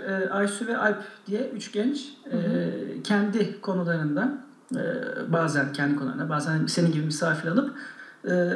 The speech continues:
Speaker 1: bilimsel sohbetler yapıyorlar. Sokaktaki adamın anlayacağı dilde.
Speaker 2: Çok hoş.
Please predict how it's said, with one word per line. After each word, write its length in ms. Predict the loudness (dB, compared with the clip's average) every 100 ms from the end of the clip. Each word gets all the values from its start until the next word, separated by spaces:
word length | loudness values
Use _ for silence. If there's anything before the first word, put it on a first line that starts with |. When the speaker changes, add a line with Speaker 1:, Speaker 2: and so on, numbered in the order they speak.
| 8
Speaker 1:
bilimsel 380 | 10 10 6 6
sohbetler 520 | 4 2 0 2 4
yapıyorlar. 380 | 4 4 4 2
Sokaktaki 580 | 2 2 2 0 0 0
adamın 240 | 4 4
anlayacağı 600 | 4 0 2 2 4 2
dilde. 380 | 0 -2 -2 -4 -8 -6
Speaker 2:
Çok 160 | -4
hoş. 160 | -6